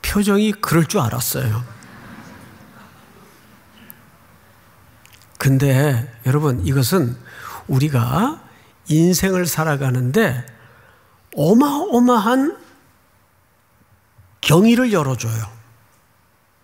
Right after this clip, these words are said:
여러분, 흔한 예화로 이런 예화 들어보셨죠? 한 사람이 빗자루를 들고 성전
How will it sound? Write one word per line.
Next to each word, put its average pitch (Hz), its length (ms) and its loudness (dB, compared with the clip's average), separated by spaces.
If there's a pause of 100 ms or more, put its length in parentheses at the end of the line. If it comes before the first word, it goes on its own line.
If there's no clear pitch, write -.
(2000)
여러분, 214 280 4
흔한 294 720 0
예화로 202 680 2
이런 208 320 2
예화 165 500 2 (260)
들어보셨죠? 123 680 -2 (1900)
한 202 180 0
사람이 190 380 2
빗자루를 170 680 0
들고 139 600 0 (560)
성전 202 680 0